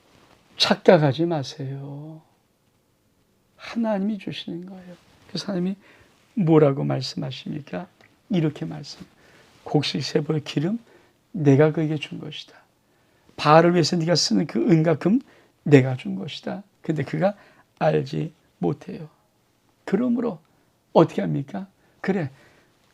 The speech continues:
내 곡식이 익을 계절에 내가 너 안 줘. 도로 찾아. 내 포도주가 그것을 맛들 시기에 도로 찾는다. 너희가 벌거벗은 가를, 양털과 삼을 내가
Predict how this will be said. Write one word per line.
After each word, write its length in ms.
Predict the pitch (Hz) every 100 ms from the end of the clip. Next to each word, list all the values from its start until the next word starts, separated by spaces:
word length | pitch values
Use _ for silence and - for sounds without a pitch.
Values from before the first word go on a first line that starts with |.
| _
내 600 | 165 165 170 165 170 165 _ _
곡식이 680 | - 165 - - 165 156 254
익을 280 | 180 139 147
계절에 520 | 135 139 135 151 240 269 _ _ _ _ _ -
내가 260 | 139 139
너 220 | 139 135 - _ _
안 220 | - 117 139
줘. 100 | -
도로 200 | - 151
찾아. 380 | 143 190 175 147 _ _ _ _ _ _ _ _ -
내 300 | 165 175 175
포도주가 440 | 208 185 165 170
그것을 340 | 147 160 -
맛들 420 | 175 151 151 196 170
시기에 460 | - 160 208 294 294 _ _ _ _
도로 240 | - 156
찾는다. 640 | 165 - 185 185 190 208 175 _ _ _ _ _ _ _ -
너희가 280 | 175 175 160
벌거벗은 760 | 165 165 175 170 - 175 165
가를, 360 | 156 165 170 165 - - 165
양털과 500 | 147 151 160 151 156
삼을 460 | - 180 196 330 - _ -
내가 240 | 160 160